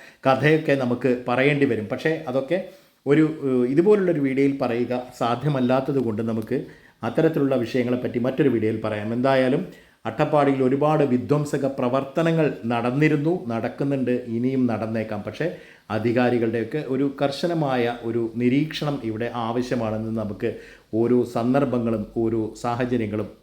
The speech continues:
വിലയിരുത്തുമ്പോൾ മനസ്സിലാകും. തീർച്ചയായിട്ടും ഇടവാണി ഈ ഊരിൽ നിന്ന്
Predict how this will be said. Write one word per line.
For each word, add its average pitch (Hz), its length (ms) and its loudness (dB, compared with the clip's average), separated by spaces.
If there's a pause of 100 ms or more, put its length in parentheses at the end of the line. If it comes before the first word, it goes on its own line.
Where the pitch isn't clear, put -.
വിലയിരുത്തുമ്പോൾ 113 720 2
മനസ്സിലാകും. 101 540 -8 (500)
തീർച്ചയായിട്ടും 214 640 6
ഇടവാണി 202 500 4 (140)
ഈ 175 100 2 (140)
ഊരിൽ 170 340 6
നിന്ന് 143 280 -2